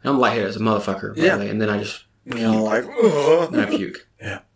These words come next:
Speaker 1: There's one time I puked so hard. I was pissed off 'cause I just ate Taco Bell, a quesadilla.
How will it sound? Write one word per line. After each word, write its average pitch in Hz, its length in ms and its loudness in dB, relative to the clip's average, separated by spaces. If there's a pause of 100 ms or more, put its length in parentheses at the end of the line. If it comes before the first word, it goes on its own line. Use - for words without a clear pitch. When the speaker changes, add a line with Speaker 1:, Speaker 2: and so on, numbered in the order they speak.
(220)
Speaker 1:
There's 131 100 -6
one 123 140 0
time 107 100 -4
I 92 60 -4
puked 113 240 -4
so 104 140 0
hard. 104 340 0 (880)
I 131 60 -4
was - 180 -2
pissed - 340 -2
off 127 180 0
'cause - 80 -4
I 113 40 2
just 110 160 0
ate 107 160 -4
Taco 113 240 -2
Bell, 104 340 0
a - 60 -16
quesadilla. 101 640 -2